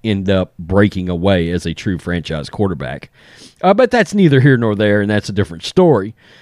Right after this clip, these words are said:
Uh, of course, Mac Jones would praise Tom Brady. I don't, I don't think that surprises us. What is a surprise is how long Tom Brady's had a number one selling jersey, and to be knocked out by Josh Allen, another quarterback we like a lot on this channel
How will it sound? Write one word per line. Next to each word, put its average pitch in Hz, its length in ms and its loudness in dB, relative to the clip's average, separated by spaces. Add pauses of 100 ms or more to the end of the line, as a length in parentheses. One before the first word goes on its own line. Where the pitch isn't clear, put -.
(120)
Uh, 233 280 4
of 170 180 0
course, 226 440 2
Mac 139 280 2
Jones 120 360 2
would 123 160 0
praise 101 560 2 (500)
Tom 120 300 0
Brady. 185 360 2
I 131 120 0
don't, 143 280 2 (140)
I 117 100 0
don't 117 220 0
think 107 160 0
that 92 160 -2
surprises 165 600 0
us. 180 260 2 (360)
What 156 260 4
is 233 200 4
a 247 100 0
surprise 127 580 2
is 113 160 -6
how 196 200 2
long 196 240 2
Tom 175 280 -2
Brady's 156 320 2
had 151 160 2
a 131 40 -2
number 147 260 2
one 143 180 4
selling 131 400 2
jersey, 139 520 2 (600)
and 143 140 4
to 139 40 0
be 151 140 4
knocked 156 400 2
out 165 180 2
by 131 140 4
Josh 127 320 2
Allen, 185 320 2
another 123 300 0
quarterback 147 480 0
we 143 80 2
like 135 260 4
a 131 60 -4
lot 131 280 2
on 135 140 -2
this 131 160 -2
channel 139 420 0